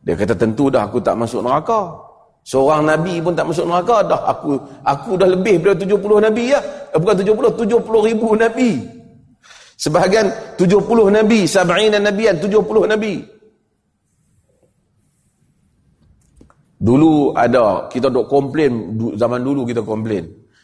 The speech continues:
Sekarang tuan-tuan tak tengok lah, dulu ada. Kalau semalam, mai bulan, mai yang tarawih tu, bulan puasa, dia akan ada, uh, fadilat malam pertama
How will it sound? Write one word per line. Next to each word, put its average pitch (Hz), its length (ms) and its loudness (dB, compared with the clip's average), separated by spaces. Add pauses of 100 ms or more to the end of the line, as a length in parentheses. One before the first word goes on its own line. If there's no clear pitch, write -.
Sekarang 123 400 -2
tuan-tuan 110 400 -2
tak - 160 -8
tengok 101 320 -6
lah, 107 160 -4
dulu 107 480 -2
ada. 92 480 -2 (680)
Kalau 110 160 2
semalam, 113 720 0
mai 117 240 0
bulan, 113 240 2
mai 117 240 0
yang 110 80 -2
tarawih 123 480 0
tu, 160 240 -2
bulan 120 240 -2
puasa, 135 400 0
dia 127 80 2
akan 117 240 0
ada, 110 140 2 (840)
uh, 104 80 0
fadilat 117 560 0
malam 113 240 -2
pertama 117 720 -2